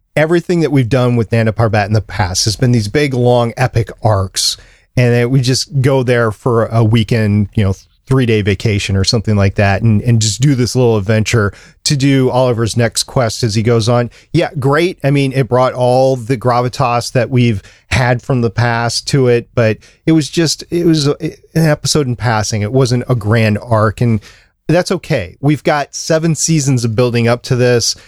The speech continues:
so they can do these little one-offs. I'm just saying it wasn't the best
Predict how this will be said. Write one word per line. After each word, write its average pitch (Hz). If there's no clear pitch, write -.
so 135
they 127
can 131
do 123
these 113
little 110
one-offs. 107
I'm 143
just 131
saying 131
it 123
wasn't 127
the 110
best 113